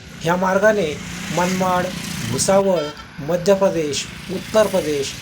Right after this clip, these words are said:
आणि दिल्लीकडे जाता येते. ह्या बाजूला देखील एक मार्ग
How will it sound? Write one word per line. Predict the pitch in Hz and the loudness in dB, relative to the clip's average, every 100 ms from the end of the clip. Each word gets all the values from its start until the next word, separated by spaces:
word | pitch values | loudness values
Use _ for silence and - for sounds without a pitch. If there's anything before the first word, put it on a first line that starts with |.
| - - | -14 -8
आणि | 156 202 208 | -2 0 0
दिल्लीकडे | 196 202 214 202 202 | 0 0 0 0 0
जाता | 185 165 147 143 | 2 0 0 -2
येते. | 123 - 107 - - - - - - - - - - - - - - - - - - - - - - - 349 - - - - - - - - | -2 -6 -10 -10 -16 -16 -16 -16 -16 -16 -16 -16 -16 -16 -16 -14 -14 -12 -12 -10 -10 -10 -10 -10 -12 -12 -12 -12 -12 -12 -14 -14 -14 -14 -10
ह्या | 151 170 | -4 2
बाजूला | 196 196 208 214 | 2 4 2 4
देखील | 208 202 202 147 - - - - - - - - | 2 0 -2 -4 -8 -18 -18 -18 -18 -18 -14 -2
एक | 202 226 | 0 2
मार्ग | 208 190 180 170 | 2 2 2 2